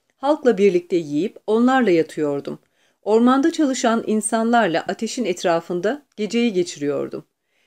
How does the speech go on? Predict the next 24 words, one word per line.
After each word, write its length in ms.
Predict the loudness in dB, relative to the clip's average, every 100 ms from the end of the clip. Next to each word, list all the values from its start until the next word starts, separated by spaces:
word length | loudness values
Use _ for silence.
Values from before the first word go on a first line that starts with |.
| _
Hayvancılıkla 760 | 2 2 4 2 2 2 4 6
uğraşan 520 | 6 4 2 -2 0
zengin 420 | 2 2 4 4
insanların 720 | 2 0 -4 -2 -2 -2 -2
düğününde 540 | 0 0 0 0 -2 -2
bulundum. 420 | -6 -6 -8 -10 _ _ _ _ -4
Bu 160 | 2
insanlar 680 | 2 2 0 0 2 2 0
öküz 400 | -4 -4 -4 -2
gibi 320 | -2 -4 -4 0
büyük 300 | 0 0 -4
ve 80 |
şişmanlar, 800 | -4 -6 -6 -4 -4 -4 -8 -12 _ _ _ _
domuz 360 | 0 4 4 2
gibi 240 | -2 0
yağlılar, 720 | 2 4 4 2 -2 -6 -12 _ _ _
hayvan 500 | -6 0 2 4 2
gibi 160 | 2 0
aptallar 720 | 0 -2 -4 -4 -4 -10 -14 _ _ _
ve 80 | -8
size 300 | -6 -4 -4
şunu 220 | 0 0
söyleyebilirim 800 | 2 4 6 6 4 4 2 2
ki 300 | -2 -6 -6